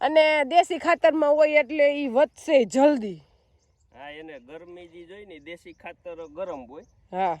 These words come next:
Speaker 2: અને એમાં એને ગરમી મળી જાય એટલે એને કાંઈ પછી વાંધો ના આવે.
Speaker 1: હમ.
Speaker 2: વૈદને હારી કરે. અને આપણે ધોરિયા એમને એમ રાખી દીધા તા, એટલે કીધું ખડ થાહે ને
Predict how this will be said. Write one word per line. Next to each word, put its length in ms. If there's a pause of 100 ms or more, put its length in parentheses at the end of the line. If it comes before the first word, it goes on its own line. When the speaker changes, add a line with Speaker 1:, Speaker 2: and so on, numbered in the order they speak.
Speaker 2:
અને 160
એમાં 300
એને 360
ગરમી 340
મળી 280
જાય 160
એટલે 240
એને 240
કાંઈ 220
પછી 400
વાંધો 420
ના 180
આવે. 240
Speaker 1:
હમ. 560
Speaker 2:
વૈદને 440
હારી 280
કરે. 280 (460)
અને 120
આપણે 260
ધોરિયા 420
એમને 160
એમ 80
રાખી 240
દીધા 300
તા, 200 (400)
એટલે 180
કીધું 240
ખડ 340
થાહે 400
ને 180